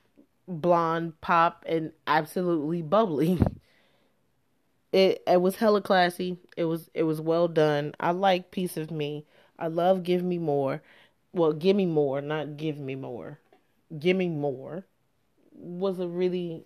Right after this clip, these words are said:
really nice ball Britney track. I thought it came from a place of, "Yeah, I don't give a fuck what anybody thinks. I'm gonna, I'm gonna own this, and I'm going to dance on this floor, and you're still gonna watch because you want me to give you more."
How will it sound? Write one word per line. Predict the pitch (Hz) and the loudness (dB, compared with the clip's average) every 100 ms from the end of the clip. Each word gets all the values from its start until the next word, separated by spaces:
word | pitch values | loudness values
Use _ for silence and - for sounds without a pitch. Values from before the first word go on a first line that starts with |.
| - | -10
really | 160 170 165 | -4 -4 -2
nice | 165 156 151 - - _ _ _ _ _ _ _ | -2 -2 -4 -10 -20 _ _ _ _ _ _ _
ball | - 165 165 151 | -4 2 4 2
Britney | 151 156 131 147 | 2 0 0 -6
track. | - 131 - - | -4 -4 -6 -6
I | 143 156 | -2 0
thought | - 180 | 2 0
it | 175 170 | 0 -2
came | 175 156 | -4 -4
from | 156 156 | -6 -6
a | 156 | -6
place | 156 165 160 | -2 -2 0
of, | 160 147 147 147 _ _ _ _ _ _ _ _ | -2 -2 -4 -12 _ _ _ _ _ _ _ _
"Yeah, | - 175 143 | -2 0 2
I | |
don't | 190 190 | 2 2
give | 185 | 0
a | 175 | -2
fuck | - - | -4 -6
what | 180 | -2
anybody | 175 185 175 165 160 | 0 -2 -2 -4 -6
thinks. | - 214 - - - _ _ - | -8 -8 -8 -16 -20 _ _ -12
I'm | 165 202 | -8 -6
gonna, | 202 185 165 139 - | -4 -4 -4 -6 -10
I'm | 180 | -8
gonna | 185 175 - | -4 -4 -4
own | 151 180 190 | -4 -2 0
this, | 170 160 151 - - _ - | 4 6 6 2 -4 _ -2
and | 160 156 | 2 4
I'm | 160 160 | 4 4
going | 160 170 156 | 0 0 -2
to | 143 | -4
dance | 139 165 165 151 | -2 0 -2 -6
on | 165 | -8
this | 156 156 | -6 -8
floor, | - 240 262 277 269 - - - - | -4 -2 -2 -4 -8 -14 -20 -18 -6
and | 220 202 | -2 2
you're | 226 359 | 2 2
still | 453 - 359 370 | 0 0 0 0
gonna | 311 | -2
watch | 262 339 294 233 | -4 -4 -6 -6
because | 240 285 269 | -6 -2 -2
you | 285 | -2
want | 277 | -4
me | 247 | -4
to | 240 | -4
give | 208 214 190 | -4 -4 -4
you | 190 | -4
more." | 180 143 123 | -4 -6 -8